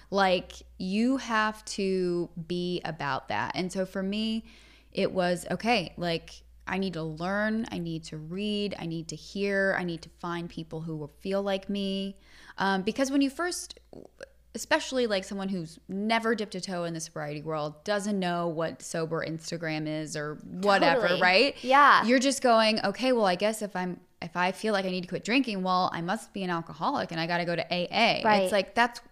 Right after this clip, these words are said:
Speaker 1: all you know.
Speaker 2: Right.
Speaker 1: And I just knew, I was like, "That does not feel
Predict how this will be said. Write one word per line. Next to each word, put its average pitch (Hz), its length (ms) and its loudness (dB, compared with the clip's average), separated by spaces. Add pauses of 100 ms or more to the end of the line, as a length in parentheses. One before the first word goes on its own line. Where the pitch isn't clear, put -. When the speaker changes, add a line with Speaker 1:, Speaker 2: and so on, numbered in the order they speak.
Speaker 1:
all 214 220 6
you 196 200 0
know. 190 380 0
Speaker 2:
Right. 226 320 2 (460)
Speaker 1:
And 226 120 0
I 233 120 2
just 226 240 -2
knew, 233 240 0
I 247 80 2
was 226 100 -6
like, 214 200 -10
"That 247 300 -8
does 196 220 -6
not 190 440 -4
feel 175 920 -4